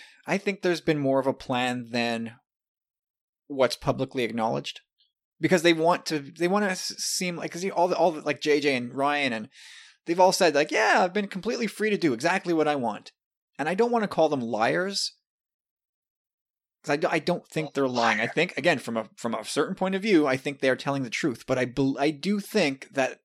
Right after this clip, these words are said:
they, they are taking quite heavily from Lucas's framework, especially The Last Jedi, and they're springboarding from there. So I think they're working off, uh, a bit of a template,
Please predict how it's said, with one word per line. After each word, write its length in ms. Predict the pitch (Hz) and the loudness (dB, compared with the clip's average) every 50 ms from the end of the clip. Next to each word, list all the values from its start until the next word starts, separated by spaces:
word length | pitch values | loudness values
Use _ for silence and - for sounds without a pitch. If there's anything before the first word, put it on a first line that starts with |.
| _ _ | _ _
they, 300 | - 131 131 135 131 131 | -2 0 2 2 0 0
they 160 | - 135 127 | 2 2 2
are 80 | 117 113 | 2 2
taking 400 | - - 160 156 - 151 131 - _ _ _ _ | 2 -2 -2 -2 -4 -8 -10 -10 _ _ _ _
quite 320 | - - - 190 202 196 | -6 -2 0 0 0 0
heavily 340 | 156 170 165 156 160 156 147 | -2 -2 0 0 2 0 0
from 200 | 135 - 135 139 | 0 -2 -2 0
Lucas's 400 | 127 139 139 - 147 - 127 - | 0 0 0 0 -4 -8 -8 -6
framework, 500 | - - 123 131 151 170 214 - - - _ _ _ _ _ _ _ _ _ _ _ _ _ _ _ _ - | -4 -4 -4 -4 -4 -6 -8 -10 -12 -18 _ _ _ _ _ _ _ _ _ _ _ _ _ _ _ _ -10
especially 420 | 139 - - - - - 180 175 | -4 0 2 2 2 2 0 -2
The 80 | 160 156 | 0 0
Last 260 | 147 139 135 - - | 2 2 0 0 0
Jedi, 360 | - 113 107 110 127 160 165 - _ _ _ _ _ _ _ _ _ - | 0 0 2 0 0 -4 -6 -10 _ _ _ _ _ _ _ _ _ -4
and 160 | 160 156 160 | -4 -2 -2
they're 80 | 151 | -2
springboarding 720 | 143 - - - 160 156 156 151 143 131 135 131 131 131 123 | -2 -4 0 2 4 4 4 4 2 4 4 4 2 -2 -6
from 280 | - - 131 127 131 | -6 -4 -2 -2 -2
there. 260 | 110 104 90 62 - - _ - | -4 -6 -6 -8 -10 -14 _ -8
So 160 | - - 156 | -6 -4 -2
I 100 | - 175 | -2 -2
think 320 | 175 - - 190 196 - - | -2 -2 -2 -4 -2 -2 2
they're 160 | 170 165 147 | 2 2 4
working 400 | 139 139 151 151 - 156 135 - - | 4 2 2 0 0 -6 -10 -10 -6
off, 500 | - - 139 139 - 226 - - - - _ _ _ _ _ _ _ _ _ _ _ _ _ _ _ _ _ _ _ - | -2 2 2 2 2 0 -4 -10 -18 -20 _ _ _ _ _ _ _ _ _ _ _ _ _ _ _ _ _ _ _ -10
uh, 240 | - 143 123 117 101 - | -8 -6 -4 -4 -4 -4
a 80 | 123 120 | -4 -2
bit 180 | 123 135 131 | 0 2 2
of 100 | 139 120 | 2 4
a 100 | 127 113 | 2 0
template, 540 | - - - 120 131 135 - 160 185 196 | 0 0 -4 -4 -4 -2 -2 0 -2 -2